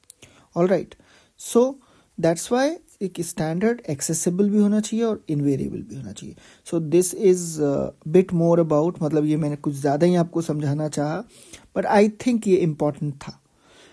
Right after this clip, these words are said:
अब हम नेक्स्ट चैप्टर में, uh, step by step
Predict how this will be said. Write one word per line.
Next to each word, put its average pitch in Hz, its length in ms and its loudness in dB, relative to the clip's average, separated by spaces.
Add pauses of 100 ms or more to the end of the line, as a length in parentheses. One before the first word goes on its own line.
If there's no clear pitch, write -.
(200)
अब 226 180 6
हम 240 300 2 (280)
नेक्स्ट 180 320 0
चैप्टर 165 340 -2
में, 214 200 -4 (600)
uh, 151 220 0 (420)
step 208 320 2
by 185 140 0 (100)
step 226 160 -2